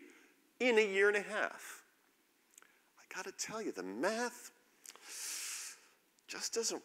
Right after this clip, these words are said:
really add up. And again, somewhere around that six to nine month point, you get that sinking feeling that we're not gonna make it. We just,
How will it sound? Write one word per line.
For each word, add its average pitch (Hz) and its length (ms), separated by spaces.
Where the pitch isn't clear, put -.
really 170 380
add 147 240
up. 160 360
And 131 100
again, 117 580
somewhere 226 380
around 180 240
that 117 180
six - 340
to - 140
nine 139 400
month 92 380
point, 85 400
you 104 100
get 151 240
that - 200
sinking 139 520
feeling 90 760
that 78 260
we're 147 80
not 220 160
gonna 80 180
make 127 300
it. - 240
We 139 100
just, 220 240